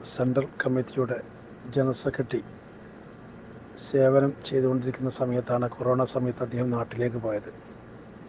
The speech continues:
അടുത്ത ബന്ധമായിരുന്നു നമുക്ക് എല്ലാവർക്കും ഉണ്ടായിരുന്നത്.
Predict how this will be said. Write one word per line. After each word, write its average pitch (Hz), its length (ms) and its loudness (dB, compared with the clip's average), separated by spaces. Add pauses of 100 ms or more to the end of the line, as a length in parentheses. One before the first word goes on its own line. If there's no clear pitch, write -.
(1500)
അടുത്ത 123 300 0 (1120)
ബന്ധമായിരുന്നു 135 720 8
നമുക്ക് 127 300 2
എല്ലാവർക്കും 127 460 6
ഉണ്ടായിരുന്നത്. 113 460 0